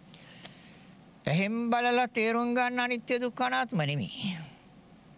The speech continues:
මනසින් දැකලා, මනසින් දැකගෙන, මනසින් දැනගෙන, මනසින් දැකලා තීරණය කරන අනිත්‍ය, දුක්ඛ, අනාත්මයි ඕනේ. ඒ තමයි මග.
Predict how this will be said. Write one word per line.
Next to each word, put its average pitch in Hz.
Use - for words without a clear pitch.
මනසින් 180
දැකලා, 240
මනසින් 165
දැකගෙන, 214
මනසින් 151
දැනගෙන, 175
මනසින් 202
දැකලා 143
තීරණය 131
කරන 110
අනිත්‍ය, 120
දුක්ඛ, 104
අනාත්මයි 107
ඕනේ. 98
ඒ -
තමයි 208
මග. 127